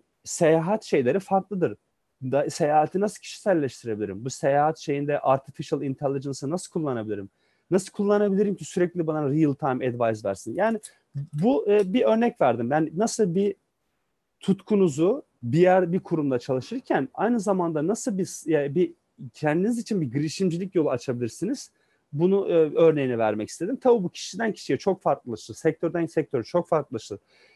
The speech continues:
Bence ikinci alanda doktorlar mesela, Türk, Amerika'daki doktorlar çok girişimciler. Kendi şirketini, kırk yaşında, otuz beş yaşında kendi şirketlerini kuruyorlar. Çok iyi yatırımlar alıyorlar ve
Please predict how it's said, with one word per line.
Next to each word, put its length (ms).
Bence 340
ikinci 360
alanda 380
doktorlar 500
mesela, 440
Türk, 240
Amerika'daki 520
doktorlar 320
çok 240
girişimciler. 560
Kendi 260
şirketini, 440
kırk 260
yaşında, 300
otuz 220
beş 180
yaşında 100
kendi 260
şirketlerini 420
kuruyorlar. 440
Çok 260
iyi 220
yatırımlar 460
alıyorlar 520
ve 160